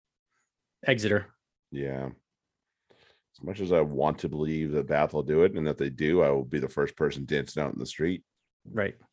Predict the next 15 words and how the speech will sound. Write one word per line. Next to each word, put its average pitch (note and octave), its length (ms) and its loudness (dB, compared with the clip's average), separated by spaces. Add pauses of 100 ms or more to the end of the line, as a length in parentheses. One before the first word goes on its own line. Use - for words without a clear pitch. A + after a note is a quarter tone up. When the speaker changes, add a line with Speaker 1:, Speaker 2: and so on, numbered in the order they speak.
(260)
Speaker 2:
But F2 580 6
they're E2 140 6
probably D2 280 4
pissed, - 460 -8
so. C2+ 240 -8 (240)
Speaker 1:
Yeah. F#2 280 0
Speaker 2:
And D#2+ 140 -2
Hogg C#2+ 300 0
should - 160 -8
be C2+ 100 -6
back, C2 320 -6
so C#2 260 -8 (180)
Speaker 1:
Mm-hmm. A2 320 0
Speaker 2:
that'll C2+ 160 -10
help. C2+ 260 -8